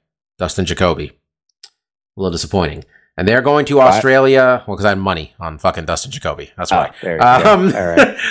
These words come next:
Speaker 1: <laughs> uh, U F C two eighty-four is February twelfth, uh, at the rac,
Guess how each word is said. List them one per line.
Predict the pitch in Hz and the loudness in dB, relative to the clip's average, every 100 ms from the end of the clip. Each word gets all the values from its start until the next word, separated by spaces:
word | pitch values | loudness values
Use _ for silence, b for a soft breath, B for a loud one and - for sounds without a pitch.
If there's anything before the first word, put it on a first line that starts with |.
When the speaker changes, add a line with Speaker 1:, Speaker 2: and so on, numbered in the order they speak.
| B | B
Speaker 1:
<laughs> | |
uh, | 131 135 135 131 127 | 2 6 6 6 4
U | 131 160 | 4 4
F | 170 165 | 4 4
C | 180 | -2
two | 156 170 | 0 2
eighty-four | 151 135 143 135 131 | 2 2 2 2 2
is | 117 107 | -2 -4
February | - 151 156 151 139 | -2 0 2 2 0
twelfth, | - - 170 113 - - _ _ _ _ _ _ _ _ _ | -4 2 4 2 -6 -20 _ _ _ _ _ _ _ _ _
uh, | 92 92 | -2 0
at | 107 104 | 0 -2
the | 113 | -2
rac, | 101 107 127 - - | 0 0 0 -2 -8